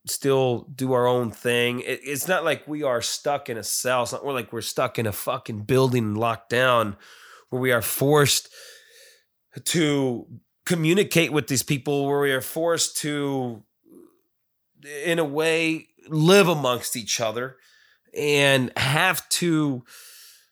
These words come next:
exist with each other. At least out here, if we don't like somebody or,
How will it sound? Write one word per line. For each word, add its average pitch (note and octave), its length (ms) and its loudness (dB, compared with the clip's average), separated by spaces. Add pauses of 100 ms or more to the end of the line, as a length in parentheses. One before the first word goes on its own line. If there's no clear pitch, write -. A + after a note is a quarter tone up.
(160)
exist D3+ 760 2 (320)
with C3+ 200 -4
each A#2+ 200 -2
other. A#2 220 0
At D#3 120 2
least A3 320 0
out F3+ 200 0
here, F3 460 -2
if A#2+ 180 -6
we D#3 80 -6
don't D3+ 140 -2
like D3+ 160 0
somebody C#3+ 600 -2
or, A#2+ 400 0